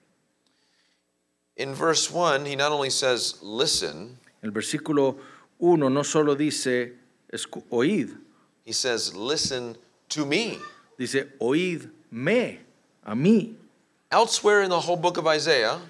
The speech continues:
Speaker 2: En otros lugares en el libro de Isaías,
Speaker 1: it's only Yahweh himself who says, "Listen to me."
Speaker 2: es únicamente Jehová mismo quien dice, "Oídme a mí."
Speaker 1: For example, Isaiah forty-eight, verse twelve.
Speaker 2: Por ejemplo, Isaías cuarenta y ocho, versículo doce.
Speaker 1: It's Jehovah speaking.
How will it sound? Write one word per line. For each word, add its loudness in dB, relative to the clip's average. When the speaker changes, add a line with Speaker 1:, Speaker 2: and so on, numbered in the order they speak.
Speaker 2:
En -6
otros -2
lugares 4
en 0
el -2
libro 2
de 4
Isaías, 0
Speaker 1:
it's -2
only 2
Yahweh 4
himself 2
who -4
says, 2
"Listen 2
to 0
me." -4
Speaker 2:
es -2
únicamente 2
Jehová 4
mismo 4
quien -2
dice, 4
"Oídme 6
a 6
mí." 0
Speaker 1:
For -6
example, 0
Isaiah 0
forty-eight, -2
verse -6
twelve. -4
Speaker 2:
Por -6
ejemplo, -2
Isaías 0
cuarenta -2
y 0
ocho, 0
versículo -4
doce. -2
Speaker 1:
It's -12
Jehovah 2
speaking. -6